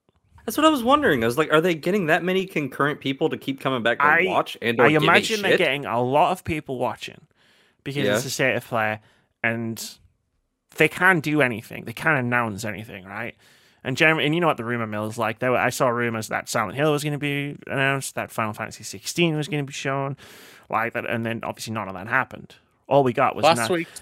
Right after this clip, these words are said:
Speaker 2: the, the biggest thing we got was, like, was, was nine minutes of Xbox Game Studios' other biggest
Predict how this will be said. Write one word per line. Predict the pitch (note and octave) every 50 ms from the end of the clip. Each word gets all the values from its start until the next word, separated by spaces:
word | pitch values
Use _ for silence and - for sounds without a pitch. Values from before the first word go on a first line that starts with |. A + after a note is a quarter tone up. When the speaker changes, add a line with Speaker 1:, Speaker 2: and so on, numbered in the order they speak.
| _ -
Speaker 2:
the, | E3 D3+
the | - - D#3
biggest | - F#3+ F#3 G3+ F#3 -
thing | - F#3 E3+
we | D#3+ D3+
got | B2+ D3+ C#3 A#2 E2 D#2+
was, | A#2 A#2 A#2
like, | B2 A#2 - -
was, | A#2 B2+ B2+ A#2+ A#2 A2+ - - -
was | - B2 A#2 A#2+
nine | C3+ B2+ B2 B2 A#2+ A#2+
minutes | A#2 A#2 A#2 G#2+ - -
of | A2+ G#2+ -
Xbox | - A#2 - - - A#2 A2+ -
Game | - A#2 A2+ A2
Studios' | - - B2 A2+ A#2 A#2 A#2 A2 -
other | - F3+ G3 E3+ D3+ B2+
biggest | G#2+ B2 A#2 G#2 A2 G#2 F#2 - - - - -